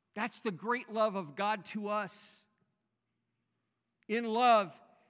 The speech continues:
he wrestles us, he breaks us, he renames us, he blesses us. He is face to face with us, and he delivers us. And Jacob was amazed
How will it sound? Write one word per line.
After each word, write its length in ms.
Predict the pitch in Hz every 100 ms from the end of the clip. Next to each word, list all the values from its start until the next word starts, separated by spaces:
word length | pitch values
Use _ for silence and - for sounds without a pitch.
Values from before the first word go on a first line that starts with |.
| _
he 300 | - 220 220 180
wrestles 680 | 170 233 240 233 214 147
us, 280 | 175 165 - -
he 160 | 220
breaks 560 | 185 190 226 247 - -
us, 260 | 190 170 - -
he 160 | - 226
renames 920 | 208 247 240 233 233 254 262 214 170
us, 260 | 180 170 - -
he 180 | - 254
blesses 800 | 185 208 202 240 254 220 202 151
us. 480 | 165 139 - - - _ _ _ _
He 320 | _ 254 277 247
is 240 | 220 - - _
face 440 | 269 269 254 - -
to 200 | - 233 - -
face 400 | 285 277 254 -
with 320 | 208 220 214
us, 340 | 220 202 180 - - -
and 180 | 196 220
he 280 | 190 247 220
delivers 840 | 180 220 214 240 247 233 214 156 -
us. 460 | 185 165 - - - _ _ _ -
And 220 | 202 175
Jacob 480 | 135 247 262 247 233 - - -
was 260 | 214 185
amazed 1040 | 214 208 214 269 330 311 196 180 175 -